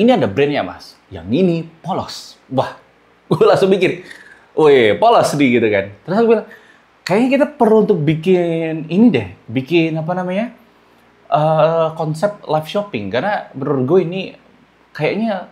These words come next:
salesnya gede," gitu kan. Ketika gue coba, eh, live shop, eh, terus gue pikir langsung gue izin sama Nisa, "Boleh nggak kita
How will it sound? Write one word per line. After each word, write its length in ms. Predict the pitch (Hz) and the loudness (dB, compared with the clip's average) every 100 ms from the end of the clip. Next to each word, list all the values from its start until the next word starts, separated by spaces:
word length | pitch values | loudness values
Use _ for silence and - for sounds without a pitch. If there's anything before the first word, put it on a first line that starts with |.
| - | -10
salesnya 400 | 170 170 247 185 | -4 -4 -2 -2
gede," 480 | 127 107 90 82 87 | -4 -4 -6 -8 -12
gitu 240 | 85 85 | -12 -12
kan. 160 | 82 - _ _ _ _ _ _ | -12 -16 _ _ _ _ _ _
Ketika 560 | - 110 120 127 123 120 | -6 -2 2 4 2 2
gue 80 | 120 120 | 0 2
coba, 180 | 110 107 110 - - | 4 6 4 2 -2
eh, 260 | 117 107 104 98 | 0 2 4 2
live 80 | 98 | 0
shop, 180 | 101 90 - | -4 -4 -2
eh, 380 | 104 98 95 92 - _ _ _ _ | 2 2 2 -2 -6 _ _ _ _
terus 240 | 113 107 | -6 -2
gue 120 | 123 113 120 | -2 -2 -2
pikir 160 | 151 | -4
langsung 400 | 135 123 135 117 | 0 -2 -2 -4
gue 240 | 120 110 - | -2 -4 -6
izin 240 | 110 131 | -4 -4
sama 240 | 123 107 | -4 -4
Nisa, 400 | 104 101 104 160 | -4 -6 -4 -2
"Boleh 240 | 110 135 151 | 0 0 0
nggak 160 | 131 | -2
kita 400 | 110 120 117 - | -2 -4 -4 -6